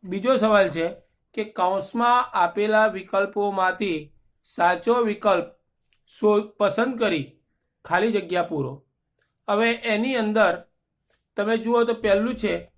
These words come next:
ખાલી જગ્યાના તળિયાનો આકાર લ-, અ, ચોરસ છે તો એની અંદર શું આવે? પાસા, નળાકાર કે બોલ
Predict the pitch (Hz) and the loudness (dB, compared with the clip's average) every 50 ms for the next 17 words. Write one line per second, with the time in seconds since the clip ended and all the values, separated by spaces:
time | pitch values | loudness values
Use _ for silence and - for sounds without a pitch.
0 | _ _ - 180 185 196 202 214 208 208 233 233 226 233 233 240 233 240 214 202 | _ _ -4 -4 -2 -2 -2 -4 -2 0 0 0 2 2 0 0 0 -2 -4 -2
1 | 196 196 202 202 208 214 220 226 226 208 196 202 208 - 208 175 160 147 - - | -2 -2 -2 -2 -2 -2 -4 -4 -2 -2 -2 -2 0 0 0 0 0 0 -2 -8
2 | _ _ _ _ _ _ _ _ _ _ _ _ _ _ _ _ _ _ _ _ | _ _ _ _ _ _ _ _ _ _ _ _ _ _ _ _ _ _ _ _
3 | _ _ - 143 139 143 147 160 175 - - - 196 175 170 170 170 165 165 165 | _ _ -10 -6 -4 -4 -2 0 -2 -2 -2 -2 -2 0 2 2 2 2 2 2
4 | 160 160 160 160 - - - - 180 180 190 214 240 240 233 226 - 165 156 147 | 0 0 -2 -4 -6 -8 -6 -2 0 2 4 4 4 2 0 -2 -2 -2 0 0
5 | 156 151 - _ _ _ _ _ _ _ _ _ - 190 202 - - 214 185 196 | -2 -4 -10 _ _ _ _ _ _ _ _ _ -10 -8 -8 -8 -6 -6 -6 -4
6 | 220 226 220 220 208 214 208 202 - 240 240 226 208 202 196 196 180 180 180 175 | -2 -4 -4 -2 -2 -2 -2 -4 -2 0 2 4 4 4 2 0 0 0 0 0
7 | 175 196 202 208 220 214 196 185 180 185 190 190 196 202 196 190 190 208 208 208 | -2 -2 0 0 0 -2 -2 -4 -2 -2 -4 -2 -2 -4 -4 -4 -6 -6 -2 0
8 | 247 240 202 175 - | 2 4 4 2 0